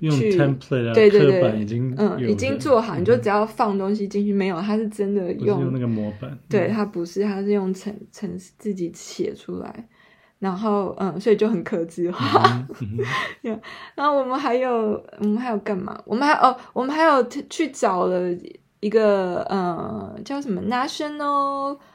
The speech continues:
Speaker 1: Polytech 的那个 museum，就是有一些，那你找一些科-，
Speaker 2: 嗯哼。
Speaker 1: 科学仪器、古董车、通讯仪器。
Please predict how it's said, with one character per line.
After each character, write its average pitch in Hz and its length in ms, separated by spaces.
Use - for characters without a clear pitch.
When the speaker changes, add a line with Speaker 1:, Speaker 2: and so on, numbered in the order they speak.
Speaker 1:
Polytech 254 840
的 185 260
那 196 120
个 185 160
museum， 180 560
就 269 140
是 285 80
有 208 180
一 226 60
些， 262 760
那 339 100
你 220 220
找 196 320
一 247 120
些 233 300
科-， 240 420
Speaker 2:
嗯 233 40
哼。 - 260
Speaker 1:
科 247 320
学 196 340
仪 196 260
器、 214 500
古 196 240
董 185 320
车、 202 420
通 214 300
讯 220 260
仪 175 340
器。 208 460